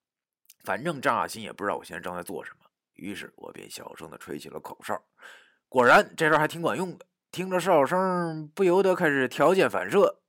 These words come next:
身上打了个冷颤，便放起水来。这时，身后忽然传来了张雅欣的颤抖的声音，她问我：“这，这个，这，这，怎么有水声啊？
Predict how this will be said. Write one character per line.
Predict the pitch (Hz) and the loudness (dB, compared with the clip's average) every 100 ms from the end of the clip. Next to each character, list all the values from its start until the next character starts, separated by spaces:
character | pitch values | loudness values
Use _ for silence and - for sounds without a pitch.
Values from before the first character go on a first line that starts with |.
| _ | _
身 | - 107 | -10 -6
上 | 98 | -4
打 | 90 73 92 | -2 -2 0
了 | |
个 | 101 | -2
冷 | 92 85 | -4 -6
颤， | - 147 - _ | 0 0 0 _
便 | - 67 | -16 -12
放 | - 65 | -12 -12
起 | - | -14
水 | - - | -14 -14
来。 | - - _ _ _ _ _ _ _ _ _ _ | -14 -16 _ _ _ _ _ _ _ _ _ _
这 | - 175 117 | -2 2 2
时， | 98 110 - _ | -2 -8 -8 _
身 | - 160 | -8 -6
后 | 160 139 | -4 -6
忽 | 117 | -4
然 | 139 135 | -4 -4
传 | - 117 | -4 -2
来 | 123 | -2
了 | 120 | -2
张 | 139 123 | -4 -2
雅 | 90 | -4
欣 | - | -6
的 | 113 | -10
颤 | - 127 | -8 -8
抖 | 87 | -8
的 | - - | -14 -16
声 | 92 | -16
音， | - _ _ | -18 _ _
她 | - | -20
问 | - | -20
我 | - _ _ _ _ _ _ _ _ _ _ | -20 _ _ _ _ _ _ _ _ _ _
：“这， | - _ | -20 _
这 | - 240 | -10 -8
个， | 220 175 147 _ _ _ _ | -4 -6 -6 _ _ _ _
这， | - 220 _ _ _ | -14 -14 _ _ _
这， | 262 _ _ _ | -20 _ _ _
怎 | - 196 | -12 -8
么 | 214 | -6
有 | 269 277 | -4 -4
水 | - 190 120 | -2 -2 -2
声 | 95 180 | -2 -4
啊？ | 196 190 | -2 -2